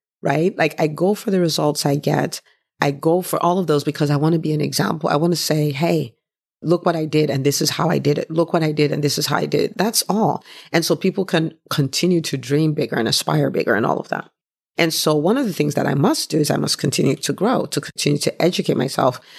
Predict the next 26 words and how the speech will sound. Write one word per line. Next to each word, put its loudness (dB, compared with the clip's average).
That's -2
why -2
I 2
spend -2
a 0
ridiculous 0
amount 0
of -6
time, 0
effort, -2
finances 0
on 0
coaching, 0
on 0
programs 0
and -2
things 0
like -2
that. 0
And 2
I 2
embrace 0
very 2
uncomfortable 0
actions. -2
Like, 2